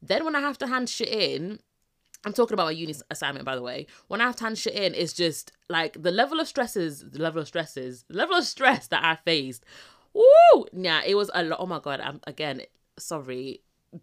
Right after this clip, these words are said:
I hope I'm not shouting, like, a lot 'cause I always feel like I'm shouting bare when I'm speaking on this, in this microphone. But, um, yeah, like, my uni assignment, it was due at six P M Friday. I didn't start panicking until five P M. And before that,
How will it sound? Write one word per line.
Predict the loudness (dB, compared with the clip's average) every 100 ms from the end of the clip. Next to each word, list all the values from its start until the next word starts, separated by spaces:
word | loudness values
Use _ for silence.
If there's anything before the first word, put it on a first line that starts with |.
| _ -2
I |
hope | 2 2
I'm | 2
not | 0 -4
shouting, | -4 0 0 -2
like, | -8 -10
a | -8
lot | -6 -8
'cause | -4
I |
always | -4 -2
feel | -6
like | -6
I'm |
shouting | -2 0 2 0
bare | 0 0 0
when | -4
I'm | -8
speaking | -10 -10 -10
on | -12
this, | -14 -14
in | -16
this | -12
microphone. | -10 -12 -10 -12 -12 -16 -20 -20 _ -2
But, | 0
um, | 2 0 -4 -12 -14 -4
yeah, | -2 0 -2 -2
like, | -4 -4 -2
my | 0 0
uni | -2 -4 -4
assignment, | -6 -8 -8 -8 -10 -12 -16 -20 _ 0
it |
was | 2 0 -4
due | -6 -6 -2
at | 0 0 -2
six | -12 -12 -12
P | -8 -8
M | -8
Friday. | -8 -6 -6 -6 -12 -12 -14 -18 _ _ _ _ -2
I | 0
didn't | 2 -2 -4
start | -2 0 2 2 -2
panicking | -10 -8 -8 -10 -12 -12 -10
until | -12 -8 -8 -8 -8
five | -6 -6 -6
P | -10 -10
M. | -10 -8
And | -8 -2
before | -2 2 4 4
that, | 2 -2 -2